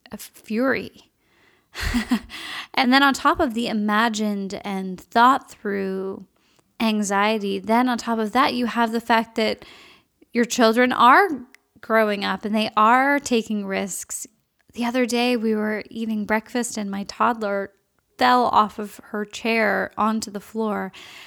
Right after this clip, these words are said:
And I totally gasped and just felt everything inside of me clench. And I felt sick to my stomach.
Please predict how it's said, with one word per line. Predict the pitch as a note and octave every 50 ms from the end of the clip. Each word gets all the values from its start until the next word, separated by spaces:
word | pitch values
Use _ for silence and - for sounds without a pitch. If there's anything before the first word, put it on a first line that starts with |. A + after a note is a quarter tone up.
| - -
And | - A3+
I | A#3 A#3
totally | A#3 - - - C4+ C4+ C#4 C4 B3 A3
gasped | F#3+ - - A#3 A3+ A3 G#3+ G#3+ G#3 F#3+ - - - - - -
and | A3+ G#3
just | G3 A3 G#3+ - - -
felt | _ - A3+ A3+ A3 - - _ _ _ -
everything | B3 B3 A#3 C4 B3+ A3 A#3 A3+ A3+
inside | A3 G#3 - G#3 G#3 G3+ G3+ G#3
of | G3+ G3
me | G3+ G3+ G3 G3 F#3+ F#3+ - - _ _ _ _ _ _ _ _ _ _ _ _ _
clench. | - - - B3 A#3+ A3+ A3 G#3 G#3 G3+ G3 - - - _
And | - - -
I | - G#3+ G#3
felt | - G#3+ - - -
sick | - - - - C#4 C4+ C4+ -
to | - B3
my | A3 A3 G#3+
stomach. | G#3 - - A3+ G#3+ A3 - - - - -